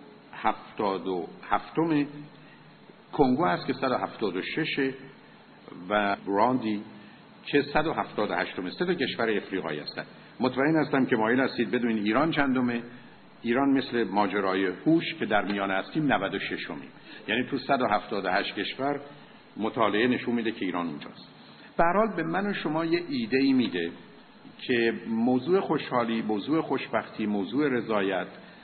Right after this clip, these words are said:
موضوع بهزیستی مسئلهٔ مرتبط به هم و پیچیده‌ای هست. بنده در ساعت بعد،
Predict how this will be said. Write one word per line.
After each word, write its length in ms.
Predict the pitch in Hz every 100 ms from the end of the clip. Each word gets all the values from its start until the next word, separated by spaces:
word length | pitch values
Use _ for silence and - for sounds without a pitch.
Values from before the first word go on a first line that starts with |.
| - - - -
موضوع 480 | 95 107 113 117 180
بهزیستی 920 | 151 120 - - 101 - - 127 127 127 - - - - -
مسئلهٔ 640 | 117 127 131 120 131 160
مرتبط 560 | 151 123 - 120 165 -
به 140 | 123
هم 300 | 104 107 104 101 - - - - 90 87
و 200 | 104 101
پیچیده‌ای 520 | - 110 - 95 82
هست. 260 | 67 71 -
بنده 240 | 127 147
در 220 | 175 160 139 127 - - - - - -
ساعت 320 | 117 101 101
بعد، 480 | 107 98 123 139 139